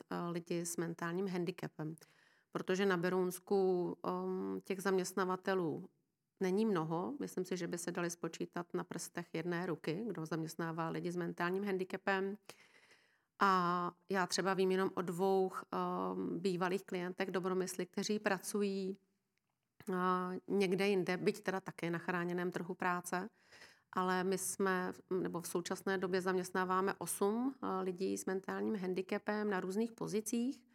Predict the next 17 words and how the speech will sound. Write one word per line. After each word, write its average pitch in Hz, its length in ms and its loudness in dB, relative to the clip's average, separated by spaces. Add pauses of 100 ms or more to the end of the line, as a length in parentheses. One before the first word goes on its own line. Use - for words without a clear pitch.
(600)
ale 190 460 4
oni 208 180 4
měli 196 220 6
tu 247 140 4
výhodu, 214 580 4
že 202 160 0
teda 202 540 2
mohli 196 260 2
docházet 202 480 2
nejdřív 208 380 2
k - 40 -4
nám 208 180 2
do 196 80 0
těch 214 200 -4
sociálně 196 460 -2
terapeutických 202 760 -4
dílen. 160 500 -2